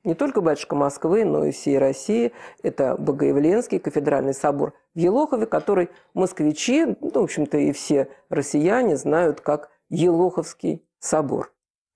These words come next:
Отец Александр, мы с вами обговаривали тему нашей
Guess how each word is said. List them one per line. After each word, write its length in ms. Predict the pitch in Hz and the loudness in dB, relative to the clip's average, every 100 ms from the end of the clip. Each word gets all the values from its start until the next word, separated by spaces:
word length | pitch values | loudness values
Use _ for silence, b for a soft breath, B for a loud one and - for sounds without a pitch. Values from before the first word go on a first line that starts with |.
| - | -6
Отец 220 | 175 190 | -2 0
Александр, 560 | 151 147 - 135 - - | 0 0 -2 -2 -4 -6
мы 540 | 156 180 208 190 185 - | -2 2 4 2 0 -6
с 140 | - 180 | -6 0
вами 220 | 165 165 | 2 2
обговаривали 680 | 160 175 214 302 208 143 | 2 0 2 0 0 0
тему 300 | 139 156 143 | 0 0 0
нашей 500 | 147 139 - 143 143 | 2 0 -2 -6 -6